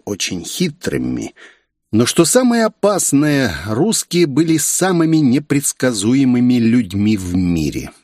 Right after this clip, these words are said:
Чёрт знает, что они выкинут в следующий момент. С простолюдинами пообщаться не особо довелось, хотя говорят, что они самые лучшие люди на свете.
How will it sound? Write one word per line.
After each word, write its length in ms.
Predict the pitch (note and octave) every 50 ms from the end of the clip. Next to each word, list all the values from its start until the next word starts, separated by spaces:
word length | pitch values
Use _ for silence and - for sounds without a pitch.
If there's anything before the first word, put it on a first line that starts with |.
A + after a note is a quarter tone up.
| _ _
Чёрт 360 | - - C#3+ F3+ G#3+ G3 D#3+
знает, 440 | B2 G2+ A2 C3+ D3+ D3 C3+ A2 -
что 260 | - - - A#2 C#3
они 200 | E3 C#3+ A2 G#2
выкинут 720 | G2 D#2+ F2 A#2 C#3 - - A#2 A2+ A#2 G2 - - - _
в 160 | - - -
следующий 580 | - - F#2+ F#2 G2 G2+ F#2+ F#2 - - - E2
момент. 680 | D#2 D#2 C2 C2 - - - - - - _ - - _ _ _ _ _ _ _ _ _ _ _ _ -
С 60 | -
простолюдинами 840 | - - B2 B2+ - - D3+ D#3 F3 E3 G3 A3+ G#3+ G#3+ G3+ G3 F#3
пообщаться 720 | D3+ - D3+ D3 C#3 - - - E3 F#3+ F3+ - - E3
не 140 | E3 E3+ E3+
особо 560 | E3 D#3+ - - - - D#3+ E3 D3+ C#3+ D3
довелось, 540 | C#3+ D3+ C#3+ D3 D3 D3 D3 C#3+ C#3+ C#3 -
хотя 420 | - - - G2+ - - B2 B2
говорят, 400 | A#2 A2 G#2+ A2 A2+ A2+ A2+ A#2
что 320 | - - - - A2+ G#2+ -
они 300 | - A2 G#2+ G#2 G#2+ G#2+
самые 600 | G2+ - - - G#2+ A#2+ C3+ C#3+ D3+ D3 D3 D3
лучшие 580 | C#3+ C3 A2 A2 B2 B2+ - - - C3 B2+ B2
люди 300 | A2+ G2+ G2 G#2+ F#2+ G2
на 180 | F#2+ F#2+ F#2+ F#2
свете. 580 | - - - D2 - - - - - - -